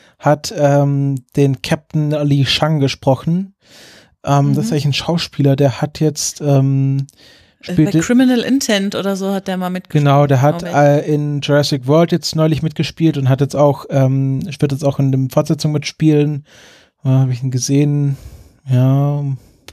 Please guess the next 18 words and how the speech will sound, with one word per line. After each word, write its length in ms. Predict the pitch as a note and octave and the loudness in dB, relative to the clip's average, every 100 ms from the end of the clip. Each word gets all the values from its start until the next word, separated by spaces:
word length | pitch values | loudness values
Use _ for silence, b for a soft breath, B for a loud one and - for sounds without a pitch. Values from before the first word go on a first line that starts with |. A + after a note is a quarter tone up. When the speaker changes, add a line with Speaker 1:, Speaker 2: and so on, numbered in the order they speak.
| _ _ _ - _ _ _ _ _ _ - | _ _ _ -20 _ _ _ _ _ _ -16
Speaker 2:
Ach 140 | F#3 | -8
nee, 120 | G#3 G#3+ | -2 0
Law 240 | G3 A3+ | 2 2
and 120 | A#3 | 2
Order 340 | - G3+ G3 E3 | 0 0 -2 -6
war 140 | D#3+ | -10
es, 120 | E3 | -10
nicht 160 | F#3 - | -12 -14
Criminal 420 | - E3+ E3 E3 | -16 -14 -12 -14
Intent, 360 | E3 D#3+ E3 D3 | -14 -14 -12 -8
aber 140 | E3 | -6
die 120 | F3 | -6
gehören 240 | E3+ F3 E3+ | -6 -8 -8
ja 120 | D3+ | -10
alle 200 | D#3+ C#3+ | -10 -12
irgendwie 220 | D#3 E3+ | -12 -16
zusammen. 520 | E3+ D#3 D#3 D#3+ E3 _ _ b b b b b b b | -20 -20 -18 -18 -20 _ _ b b b b b b b
Speaker 1:
Ja. 240 | C#3+ C#3 | 0 0